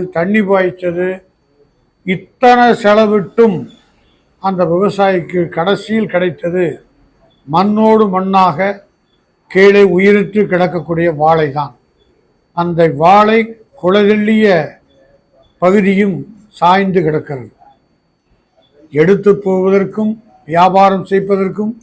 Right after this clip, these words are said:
ஆட்கள் இல்லை. கீழே கிடக்கக்கூடிய பல்லாயிரக்கணக்கான ஏக்கரில் வாழைகள் சாய்ந்து கிடக்கிறது.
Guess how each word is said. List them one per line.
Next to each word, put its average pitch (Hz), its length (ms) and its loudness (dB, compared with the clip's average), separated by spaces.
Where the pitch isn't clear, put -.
ஆட்கள் 156 500 -6
இல்லை. 113 200 -18
கீழே 233 440 6
கிடக்கக்கூடிய 202 800 0
பல்லாயிரக்கணக்கான 208 1200 0
ஏக்கரில் 190 480 -4
வாழைகள் 196 580 2
சாய்ந்து 185 360 2
கிடக்கிறது. 156 480 -6